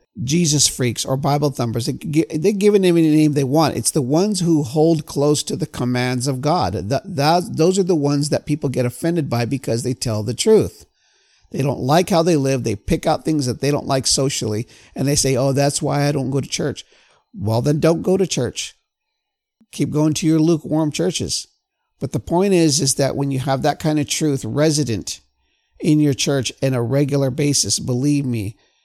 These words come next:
the transparency is something that we need very, very, very badly. And to be able to be obedient to God and to his commands and the things that we are supposed to be doing, like walking in the fruit of the Spirit.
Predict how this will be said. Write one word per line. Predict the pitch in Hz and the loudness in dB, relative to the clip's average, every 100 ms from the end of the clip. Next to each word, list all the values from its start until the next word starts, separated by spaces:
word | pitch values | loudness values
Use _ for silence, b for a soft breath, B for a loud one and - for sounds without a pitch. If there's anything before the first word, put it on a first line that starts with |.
| _ _ _ _ _ _ _ _ _ _ _ _ _ | _ _ _ _ _ _ _ _ _ _ _ _ _
the | 120 | -4
transparency | - 151 147 - - 165 165 151 - 123 123 - - | 0 0 0 -2 -2 0 0 0 0 -2 -4 -8 -4
is | 135 123 117 - - | -2 0 -2 -4 -2
something | - 143 147 139 | -2 0 -2 -2
that | 131 - | -2 -2
we | 131 131 | -4 -4
need | 135 143 131 127 - - | -2 -2 -4 -6 -12 -12
very, | 117 135 131 127 131 - | -6 -2 0 -2 -4 -10
very, | - 156 180 151 | -4 4 4 4
very | 143 143 | 0 -2
badly. | 139 123 107 107 b b b b | -2 -2 -4 -6 b b b b
And | - 139 131 - - - | -2 0 -2 -4 -10 -6
to | 143 | -2
be | 143 143 | 2 0
able | 131 | 0
to | 120 135 | -2 -4
be | 113 196 147 147 | -6 -6 -2 0
obedient | 135 165 185 151 123 | 2 2 4 0 0
to | |
God | 120 120 123 | -4 -4 -4
and | 117 | -4
to | 123 | -4
his | 143 117 | -2 -4
commands | - 131 143 143 127 | -4 -4 -2 -2 -4
and | 120 | -6
the | |
things | 113 165 185 165 | -4 -2 -2 0
that | 151 123 | 0 0
we | 127 151 143 | 0 0 0
are | 135 | -2
supposed | 135 131 147 147 - | -4 -4 -2 -4 -4
to | 120 | -6
be | |
doing, | 117 135 135 123 | -4 -4 -4 -4
like | 117 - | -6 -4
walking | 123 120 - 117 | -2 -2 -4 -6
in | 113 | -6
the | 117 | -6
fruit | 117 110 | -6 -6
of | 107 | -6
the | |
Spirit. | - - 175 156 - | -6 -4 -2 -2 -4